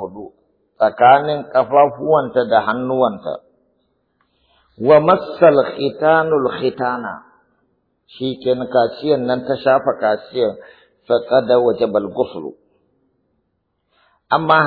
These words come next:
hadithu Muslim, amma hadisin Muslim ce, "Innamal ma'a minal ma'." Ai, wanka da ruwa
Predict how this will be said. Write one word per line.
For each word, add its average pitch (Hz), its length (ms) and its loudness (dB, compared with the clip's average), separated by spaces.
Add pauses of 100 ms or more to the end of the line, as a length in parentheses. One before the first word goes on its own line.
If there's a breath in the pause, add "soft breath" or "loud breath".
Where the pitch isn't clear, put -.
hadithu 196 400 0
Muslim, 120 560 -2 (480 loud breath)
amma 165 480 2
hadisin 180 400 4
Muslim 143 480 0
ce, 143 80 -2
"Innamal 151 880 -2
ma'a 143 400 -2
minal 120 460 -4 (100)
ma'." 104 220 -8 (1080 soft breath)
Ai, 131 240 0
wanka 139 640 0
da 127 80 2
ruwa 139 640 0